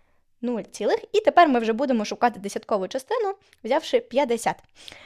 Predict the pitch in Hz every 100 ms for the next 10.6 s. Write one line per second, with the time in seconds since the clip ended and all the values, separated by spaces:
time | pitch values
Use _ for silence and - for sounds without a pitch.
0 | - - - 392 370 320 220 208 311 427
1 | 254 240 285 269 220 214 208 - 220 240
2 | 339 392 415 277 302 - 247 226 - -
3 | - _ _ _ _ _ _ _ _ -
4 | 359 294 339 311 233 - 262 233 202 208
5 | 349 339 311 - 226 247 220 214 196 -
6 | _ _ _ - 196 214 233 214 214 214
7 | - 247 302 440 466 330 320 277 214 -
8 | 233 226 - 202 190 - - _ _ _
9 | _ _ _ _ _ - 220 233 220 214
10 | 214 208 - 226 202